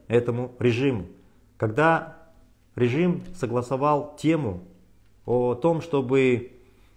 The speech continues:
э, на этом митинге люди могли сказать свое мнение о конституционных реформах, я скажу следующее. А какие конституционные реформы могут быть в нашей стране? Как может один человек быть выше законов? Как он стоять вне закона может,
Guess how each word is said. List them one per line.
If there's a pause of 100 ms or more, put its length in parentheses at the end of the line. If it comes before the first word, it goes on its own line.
(240)
э,
на
этом
митинге
люди
могли
сказать
свое
мнение
о
конституционных
реформах, (320)
я
скажу
следующее. (720)
А
какие
конституционные
реформы (440)
могут
быть (200)
в
нашей
стране? (640)
Как
может
один
человек
быть
выше
законов? (640)
Как
он
стоять
вне
закона
может,